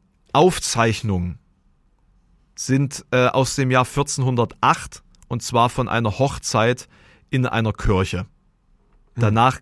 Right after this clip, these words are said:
Speaker 1: gibt es keine weiteren Aufzeichnungen oder Quellen von den
Speaker 2: Hm.
Speaker 1: Grönland-Wikingern.
Speaker 2: Krass, ja. Ja, das ist schon, also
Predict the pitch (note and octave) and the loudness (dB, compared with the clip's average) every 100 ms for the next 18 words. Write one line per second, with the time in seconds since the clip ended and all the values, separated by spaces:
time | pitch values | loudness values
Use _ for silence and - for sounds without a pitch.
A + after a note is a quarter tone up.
0 | _ C3 - B2 - - A2 A#2+ C3 B2+ | _ -4 -4 -8 -8 -4 0 2 2 2
1 | A#2+ - - A2+ A2+ A2 G#2+ G#2 G2+ - | 0 -4 -2 0 0 -4 -2 -4 -6 -10
2 | _ - - A#2 A2+ - G#2+ G#2+ A2+ G#2 | _ -16 -2 0 0 0 2 2 0 -2
3 | G#2 G2+ F#2 F#2 - _ _ _ - - | -2 -2 -2 -2 -8 _ _ _ -12 0
4 | A2 A2 A2 G2+ G#2+ _ - G#2+ G2+ G2+ | 2 4 2 -2 -6 _ -6 -2 0 -2
5 | A#2 F#2+ G#2+ G#2 G2 F#2 F2+ F#2+ F#2 F2 | -4 -4 -2 0 0 -4 -4 -6 -4 -6
6 | F2 G2+ - - - - - _ _ - | -6 -10 -14 -20 -18 -16 -16 _ _ -12
7 | - F2+ - - _ _ - G2 F#2 D2+ | -6 -6 -6 -16 _ _ -8 -4 -4 -6
8 | - _ _ - - A#2+ C#3 D3+ C3 F3+ | -14 _ _ -20 -8 -2 2 2 0 0
9 | F3 D#3+ D#3+ D#3+ | 0 2 4 4